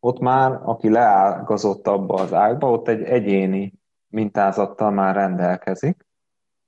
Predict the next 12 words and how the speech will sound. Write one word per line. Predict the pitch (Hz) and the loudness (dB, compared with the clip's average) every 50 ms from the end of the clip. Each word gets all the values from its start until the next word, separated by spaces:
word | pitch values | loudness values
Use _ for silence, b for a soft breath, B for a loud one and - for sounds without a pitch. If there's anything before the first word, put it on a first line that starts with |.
| _ _ _ _ | _ _ _ _
és | 117 107 | -6 -2
aztán | 131 139 143 139 - 143 139 139 143 143 139 139 - _ _ | 0 0 0 0 0 2 2 2 2 0 -4 -6 -12 _ _
megyünk | - 117 113 107 113 117 117 113 113 | -4 -2 0 2 2 2 2 0 0
tovább, | - 117 110 101 110 107 120 135 131 123 113 | 0 0 0 2 2 2 4 2 2 0 -2
és | 110 101 113 | -2 0 0
az, | 104 104 98 82 90 87 - _ _ | -2 -2 -2 -6 -8 -12 -16 _ _
a | - 113 107 101 101 101 98 87 - | 0 2 2 4 2 2 0 0 -2
vastag | - 123 123 127 127 - 113 110 101 | -2 -2 -2 -2 -2 -2 -2 -2 0
ágból | 107 101 101 98 98 104 104 101 | 2 0 0 0 0 0 0 2
lesznek | 101 98 95 - - 95 95 - _ | 2 0 -2 -4 -8 -10 -12 -10 _
kisebb | - 110 - - - 123 113 113 - 123 | -8 -8 -8 -6 -2 -2 -2 0 2 2
ágak, | 123 123 127 131 127 165 170 170 151 - | 4 4 4 2 2 0 -2 -2 -4 -8